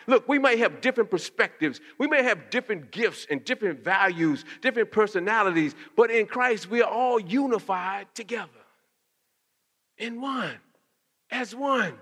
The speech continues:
as one. Love, mercy. And that brings me to, to, to the final virtue that,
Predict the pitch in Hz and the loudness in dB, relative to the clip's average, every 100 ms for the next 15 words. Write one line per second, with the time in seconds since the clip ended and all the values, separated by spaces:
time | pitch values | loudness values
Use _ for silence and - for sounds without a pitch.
0 | _ _ _ _ _ _ _ _ _ _ | _ _ _ _ _ _ _ _ _ _
1 | _ 214 226 165 196 175 120 - _ _ | _ -6 -6 -6 -12 -12 -12 -16 _ _
2 | _ _ _ _ _ - 190 190 151 107 | _ _ _ _ _ -8 -4 -2 -4 -6
3 | - _ _ _ 120 143 117 104 92 _ | -14 _ _ _ -10 -10 -10 -18 -20 _
4 | _ _ _ - 226 240 240 202 214 233 | _ _ _ -2 0 0 -2 -2 -4 -2
5 | 208 - 233 202 - 180 180 233 226 175 | -2 -4 -6 -6 -6 -6 -4 -2 -2 0
6 | 175 208 - 175 160 | 2 2 -2 -2 0